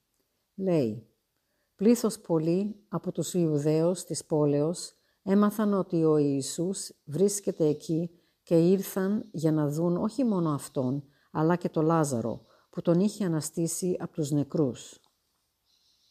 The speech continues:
Οι αρχιερείς είχαν σκοπό να σκοτώσουν και τον Λάζαρο, επειδή εξαιτίας του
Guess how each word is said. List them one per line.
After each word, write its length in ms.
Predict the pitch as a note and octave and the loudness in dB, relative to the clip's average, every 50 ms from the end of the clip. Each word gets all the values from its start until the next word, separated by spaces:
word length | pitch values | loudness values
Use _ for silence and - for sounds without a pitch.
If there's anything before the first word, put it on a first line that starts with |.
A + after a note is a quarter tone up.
| _ _ _ _ _ _ _ _ _ _ _ _ _ _ _ _ _ _ _ _ _ _ _ _ _ _ _ | _ _ _ _ _ _ _ _ _ _ _ _ _ _ _ _ _ _ _ _ _ _ _ _ _ _ _
Οι 160 | - F#3+ F#3+ | 2 4 6
αρχιερείς 720 | F#3+ F#3+ E3+ - - G3 F#3 F#3 F3+ G#3 A#3 B3 A3 - | 6 6 4 0 0 2 2 4 4 2 2 0 0 -2
είχαν 300 | G#3+ G#3+ G#3 - G#3 F#3+ | -4 -4 -2 -2 -2 -2
σκοπό 420 | E3+ - - - D#3 - - E3 F#3 | -4 -4 -4 -6 -4 -2 -2 0 0
να 120 | F#3 E3+ | 0 -2
σκοτώσουν 560 | - - - C#3+ C3 - E3+ E3 E3+ F#3 E3 | -4 -4 -6 -4 0 0 0 0 0 -2 -4
και 100 | D3 - | -4 -4
τον 160 | D#3 - C#3+ | -4 -2 0
Λάζαρο, 600 | C#3+ D3 C#3+ C#3+ C#3+ B2+ B2 A2 A2+ A#2 - - _ _ _ _ _ _ _ | 0 2 2 0 0 -2 -2 -4 -4 -6 -8 -12 _ _ _ _ _ _ _
επειδή 400 | - E3 - - F3+ E3 F3+ A#3+ | -6 -4 -2 0 0 2 4 2
εξαιτίας 680 | A#3+ G#3+ A3 - - D#3 - - E3+ E3 D#3+ D#3 D#3 - | 2 2 0 -4 -6 -6 -4 0 2 2 2 0 -2 -4
του 240 | - D#3 E3 F#3 | -4 -4 -4 -4